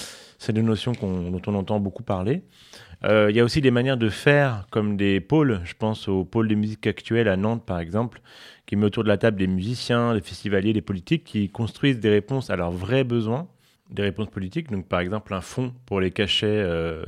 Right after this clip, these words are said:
pour les musiciens qui leur permettent de se produire dans des bars. Donc, très simple mais adapté. Et davantage que lorsqu'on pond des lois, parfois pas vraiment adaptées.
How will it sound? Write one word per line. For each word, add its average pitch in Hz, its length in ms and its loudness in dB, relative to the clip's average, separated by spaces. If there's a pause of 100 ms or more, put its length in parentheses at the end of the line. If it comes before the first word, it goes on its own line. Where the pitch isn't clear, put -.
(140)
pour 101 100 0
les 95 60 2
musiciens 95 400 -4
qui - 120 -16
leur 85 120 -6
permettent 92 240 -4
de 87 80 -4
se - 80 -6
produire 101 260 -2
dans 87 80 -2
des 90 80 -2
bars. 123 320 -2
Donc, 92 140 -10
très 110 180 -2
simple 110 300 -2
mais 92 80 0
adapté. 85 480 -2 (440)
Et 92 100 -2
davantage 98 460 2
que - 80 -4
lorsqu'on 101 360 0
pond 117 180 -2
des 107 140 4
lois, 101 260 2
parfois 98 340 -4
pas 95 120 -2
vraiment 92 300 -4
adaptées. 92 440 -2